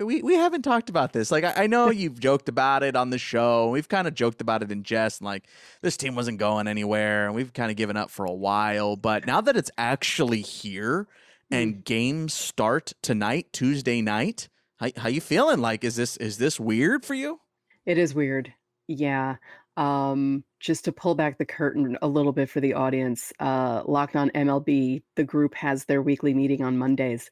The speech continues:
Speaker 2: Not everyone joins the gr-, the group meetings because it depends on the time of day when it happens, who shows up. But all of the people in the meeting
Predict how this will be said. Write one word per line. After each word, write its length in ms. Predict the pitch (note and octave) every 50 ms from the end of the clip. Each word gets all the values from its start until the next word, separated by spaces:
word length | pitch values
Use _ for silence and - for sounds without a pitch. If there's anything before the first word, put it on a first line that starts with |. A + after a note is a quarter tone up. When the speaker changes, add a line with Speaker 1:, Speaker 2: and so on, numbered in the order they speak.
| - - - - - - -
Speaker 2:
Not 180 | F3+ F#3 F#3+ G#3+
everyone 380 | A#3 A3+ A#3 G#3+ G#3+ G#3+ G3+
joins 340 | D#3 - E3+ E3 E3 E3+ D#3+
the 120 | - E3 D3
gr-, 200 | - - E3+ - - -
the 280 | - E3 D#3+ D#3 D#3+ D3 -
group 220 | - D#3 E3 E3+ -
meetings 400 | F3 E3 E3 E3+ E3 E3 D#3+ -
because 340 | - D3 - D3 C#3+ C3 -
it 60 | B2+
depends 400 | - C#3+ - C#3+ C#3 C#3 C#3+ -
on 140 | C#3+ C#3 C#3
the 60 | C3+
time 260 | - - C#3+ C#3 C3+
of 100 | C3+ C3+
day 220 | - C#3+ C#3+ C#3 C#3+
when 100 | C#3 C3+
it 100 | C3+ C3
happens, 440 | B2+ C3 C3+ - C#3 C#3 C3 - C#3 - _ - - - - - - -
who 200 | E3 D3+ D3 E3+ D3+
shows 280 | - - E3 C#3+ C#3+
up. 220 | C#3+ C#3+ D3 - - - - - - - - - _ -
But 180 | E3+ D#3+ D#3 - -
all 220 | E3+ E3 E3 F3 F3+
of 80 | E3
the 80 | F3 D3+
people 340 | - F#3 E3+ - E3+ D#3 D3+
in 160 | - D#3 D3+
the 80 | D3
meeting 460 | C#3+ C#3+ D3 C#3+ C#3+ D#3 D#3 D#3+ E3+